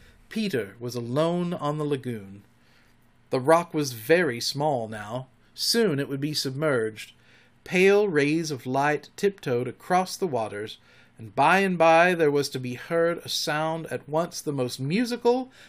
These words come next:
and the most melancholy in all the world, the mermaids calling to the moon. Peter was not quite like other boys, but he was afraid at last.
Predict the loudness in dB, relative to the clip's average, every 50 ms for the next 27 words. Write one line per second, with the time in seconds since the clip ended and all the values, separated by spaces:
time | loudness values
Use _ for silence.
0 | _ -10 -6 -4 0 2 2 2 2 0 -4 -4 -2 2 2 4 4 4 2 0
1 | -6 -12 -10 -10 -10 -8 -8 -8 -8 -8 -8 -10 -8 -2 0 2 2 2 0 0
2 | -4 -4 -4 -4 -2 -2 -4 -6 -10 -12 -14 _ _ _ _ _ _ _ _ _
3 | _ -8 -8 -6 -4 -2 0 0 0 0 -2 -4 -6 -8 -12 -14 -16 -18 -14 -6
4 | -2 -2 0 0 0 -2 -4 -8 -6 -6 -6 -6 -6 -10 -10 -12 -14 -16 -18 -18
5 | -20 _ _ _ _ _ _ _ _ _ _ _ _ _ _ _ _ _ _ _
6 | _ _ _ _ _ _ _ _ _ _ _ _ _ _ -8 -4 -2 2 2 4
7 | 2 2 0 0 -2 -2 0 2 0 0 0 -2 -6 -6 -2 -2 -2 -2 -2 -2
8 | 0 0 0 0 -2 -2 0 -2 -2 -2 -4 -4 -2 -2 -2 -4 -4 -6 -8 -6
9 | -4 -4 -4 -4 -6 -8 -10 -12 -12 -4 -2 -2 0 0 -2 -6 -8 -10 -12 -12
10 | -12 -10 -4 0 2 2 2 0 -2 -10 -12 -12 -12 -12 -16